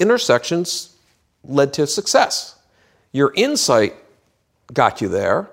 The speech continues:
and you solved for a whole bunch of people.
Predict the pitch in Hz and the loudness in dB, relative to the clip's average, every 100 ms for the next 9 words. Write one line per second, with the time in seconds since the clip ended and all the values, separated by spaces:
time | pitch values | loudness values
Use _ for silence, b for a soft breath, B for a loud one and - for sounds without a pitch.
0 | _ _ _ _ - 107 117 131 - 135 | _ _ _ _ -4 0 0 -2 -8 -8
1 | 139 - 120 - 160 147 147 151 156 240 | -4 2 2 2 -2 0 0 -2 -6 -6
2 | 349 - | -6 -8